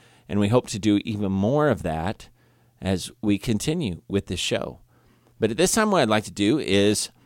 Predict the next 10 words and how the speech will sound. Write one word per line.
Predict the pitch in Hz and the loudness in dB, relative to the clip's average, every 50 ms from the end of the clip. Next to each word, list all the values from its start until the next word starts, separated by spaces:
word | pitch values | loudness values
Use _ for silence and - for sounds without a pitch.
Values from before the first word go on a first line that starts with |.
| _ _ _ _ _ _ _ | _ _ _ _ _ _ _
one | - 147 170 190 | 2 4 4 4
of | 175 117 120 | 4 4 4
our | 110 110 104 98 101 - - - | 4 4 4 4 2 -2 -4 -2
original | 113 107 101 107 127 156 175 - 190 196 190 180 | 0 0 2 4 2 2 2 2 2 2 4 2
segments | 165 - - 143 110 95 90 82 80 - | 2 2 2 2 2 0 -2 -6 -6 -8
from | - - 110 104 101 | -4 -2 0 2 2
the | 98 92 | 2 2
very | 90 113 117 113 110 | 2 2 2 2 2
first | - - - 143 156 156 - - | 0 0 2 2 2 2 0 -4
episode, | - 123 117 - 98 - - - 90 85 82 | -4 -4 -4 -4 -6 -6 -6 -6 -6 -6 -8